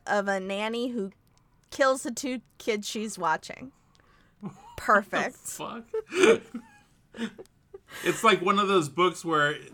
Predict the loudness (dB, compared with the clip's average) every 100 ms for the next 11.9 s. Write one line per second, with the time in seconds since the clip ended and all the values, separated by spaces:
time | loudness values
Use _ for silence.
0 | -8 -4 -2 -4 -4 2 2 4 0 0
1 | -2 -2 -2 -6 -10 -14 _ _ -8 -6
2 | -4 -2 -2 -2 -2 -2 0 -2 -4 -4
3 | -2 -4 -4 -6 -6 -4 -4 -4 -6 -6
4 | -6 -6 -6 -8 -10 -6 -4 -4 -6 -14
5 | -10 -6 -4 -6 -10 -16 -18 _ _ -20
6 | -20 -8 -2 0 0 0 2 4 2 4
7 | 4 4 2 -6 -4 -2 0 0 0 2
8 | 2 2 0 -2 -4 -4 -6 -8 -8 -8
9 | -8 -10 -8 -8 -6 -6 -6 -4 -8 -6
10 | 0 2 2 -2 -2 -2 -2 -4 -8 -12
11 | -10 -6 -6 -8 -10 -6 -6 -8